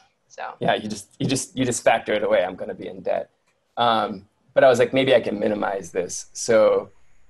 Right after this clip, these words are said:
Speaker 2: uh, I was eligible for scholarships in Michigan 'cause I was, like, a ward of the state. It's kinda like an orphan. Um,
Speaker 1: Oh, okay.
Speaker 2: so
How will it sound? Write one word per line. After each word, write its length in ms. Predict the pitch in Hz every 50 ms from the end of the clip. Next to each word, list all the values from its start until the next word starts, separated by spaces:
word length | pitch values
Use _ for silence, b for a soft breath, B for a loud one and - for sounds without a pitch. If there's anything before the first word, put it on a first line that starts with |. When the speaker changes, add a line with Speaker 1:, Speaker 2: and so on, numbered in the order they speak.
| - - -
Speaker 2:
uh, 480 | 113 110 110 104 101 98 92 90 87 - - - - - -
I 60 | 123
was 140 | 131 127 131
eligible 380 | 131 123 117 113 104 90 90
for 120 | - - 95
scholarships 600 | - - 113 110 107 107 - - - - - 104
in 300 | 98 95 95 95 - - _ - -
Michigan 320 | - 113 110 - - 104 92
'cause 100 | - 110
I 60 | 117
was, 100 | 113 101
like, 80 | 120
a 60 | - 101
ward 240 | 95 107 110 107
of 60 | 107 104
the 60 | 104
state. 420 | - - - 120 123 104 - - - - - - - - - -
It's 100 | - -
kinda 220 | - - 110 95 104
like 120 | 95 90
an 80 | 95 98
orphan. 480 | 101 110 107 107 - 113 120 113 - - - - - - - - - - - -
Um, 280 | 104 113 110 101 98
Speaker 1:
Oh, 200 | 247 262 - - _ _ -
okay. 220 | - 151 180 226 - _ -
Speaker 2:
so 440 | - - 123 110 101 107 95 87